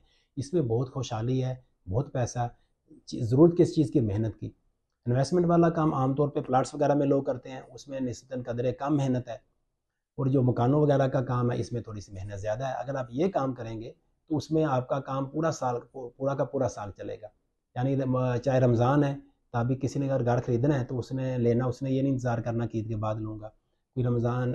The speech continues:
के अलावा आम जो दिन है, ईद है, शब रात है, मुहर्रम है, कोई भी कैसे भी हालात हो मुल्क में, छुट्टियाँ हो ना हो, तो even के हंगामी हालात भी हो जाएं, तो उसने मकान इंसान ने खरीदना। अब उसको कौन लेके देगा? वो मैं हूँगा, दूसरा, तीसरा, जो हमारे रियल्टर्स भाई हैं, इन्हीं में से कोई होगा।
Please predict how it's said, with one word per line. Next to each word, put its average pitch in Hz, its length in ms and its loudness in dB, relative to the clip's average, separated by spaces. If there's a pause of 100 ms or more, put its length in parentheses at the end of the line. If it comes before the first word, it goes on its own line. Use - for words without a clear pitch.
(120)
के 123 120 -4
अलावा 120 320 2
आम 127 300 2
जो 120 160 0
दिन 117 240 2
है, 120 120 0
ईद 120 200 2
है, 113 160 -2
शब 113 180 -12
रात 117 300 -6
है, 113 180 -10
मुहर्रम 120 380 -8
है, 117 100 -10
कोई 180 180 -4
भी 185 100 -2
कैसे 175 260 0
भी 170 100 8
हालात 113 260 2
हो 110 80 -8
मुल्क 104 260 -10
में, 107 140 -16
छुट्टियाँ 117 420 -10
हो 113 140 -10
ना 110 140 -6
हो, 110 300 -8 (920)
तो 110 300 0
even 147 280 6
के 170 80 6
हंगामी 143 380 8
हालात 139 260 12
भी 135 100 4
हो 117 140 2
जाएं, 117 200 -4 (680)
तो 113 80 2 (420)
उसने 160 220 0
मकान 151 300 4
इंसान 139 300 4
ने 135 100 4
खरीदना। 107 340 -4
अब 151 160 0
उसको 170 200 0
कौन 190 260 6
लेके 160 240 8
देगा? 147 280 6
वो 143 160 2
मैं 127 200 2
हूँगा, 139 340 0
दूसरा, 120 380 -4
तीसरा, 127 320 -8
जो 127 140 -4
हमारे 120 280 0
रियल्टर्स 120 440 -2
भाई 123 200 -2
हैं, 127 140 -2
इन्हीं 202 180 -4
में 185 100 2
से 160 120 -6
कोई 139 160 -4
होगा। 120 280 -2